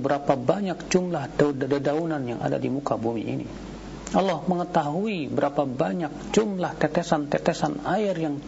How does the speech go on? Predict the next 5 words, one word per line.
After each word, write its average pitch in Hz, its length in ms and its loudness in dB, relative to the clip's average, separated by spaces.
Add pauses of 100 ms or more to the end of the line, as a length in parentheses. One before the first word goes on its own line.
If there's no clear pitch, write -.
turun, 165 580 2 (220)
ya, 110 240 0 (400)
dari 120 240 4
air 117 160 0
hujan. 117 480 0